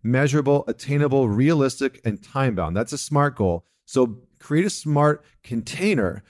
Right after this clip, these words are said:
for your laziness. It's specific, it's measurable, it's attainable, it's also time-bound. That's the boundary.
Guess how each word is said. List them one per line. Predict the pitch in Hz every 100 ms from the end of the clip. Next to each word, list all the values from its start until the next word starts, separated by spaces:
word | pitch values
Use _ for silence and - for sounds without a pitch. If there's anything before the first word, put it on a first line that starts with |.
| _
for | _ - 139
your | 135 120
laziness. | 113 117 98 87 - - _ -
It's | 107
specific, | - - - 156 151 156 -
it's | 107 -
measurable, | 117 135 135 117 127 123 _
it's | 98 98
attainable, | 92 147 147 143 123 123 120 -
it's | -
also | 113 131 175
time-bound. | 165 160 175 185 127 98 92 127
That's | 101 -
the | 117
boundary. | 120 135 135 98 98